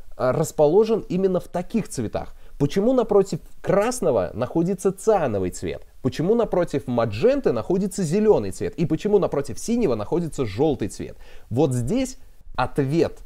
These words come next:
на самом деле элементарно прост, и он основан на нашей с вами физиологии, вообще на физике, на физике света. Если вы возьмете, откроете опять нашу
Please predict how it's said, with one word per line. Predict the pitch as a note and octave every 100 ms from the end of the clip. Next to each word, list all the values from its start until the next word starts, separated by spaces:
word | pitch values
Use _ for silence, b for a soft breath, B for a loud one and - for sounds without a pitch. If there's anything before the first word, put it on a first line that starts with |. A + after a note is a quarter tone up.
| - -
на | G2+ G#2+
самом | - F3+ A#3+ G#3
деле | D#3 D3 G2 D2
элементарно | A#2 A2 A#2 A2+ - F3 F#3+ C3+
прост, | - C#3 C#3+ B2 F2+ - G2
и | G#2+
он | E3 G#3
основан | C#3 C3+ - D#3 C3+ G2 E2+ A2
на | E3
нашей | C3+ C3 D3+ D3+
с | -
вами | D3+ A2+ F#2 E2+ -
физиологии, | F3 B2+ C#3+ C3+ C3 B2 F2 F2 D2+ - -
вообще | G#2+ B2+ - G3 E3
на | C3+
физике, | - F#3+ C#3+ A#2 - D#2+ - -
на | A2+
физике | - G#3 E3+ E3+ D3+
света. | - C#3+ B2+ F2 B1 B1 B B B A#2
Если | A#2 A#3 B3 G#3
вы | F#3
возьмете, | E3 C#3+ D#3 E3 B2+ F2+ D#2 - - - - - - - -
откроете | B2 - - F3 C#3 - G#2+
опять | G#2+ G#2 B2 F#2+ - -
нашу | G2+ A2 A2 - F#2+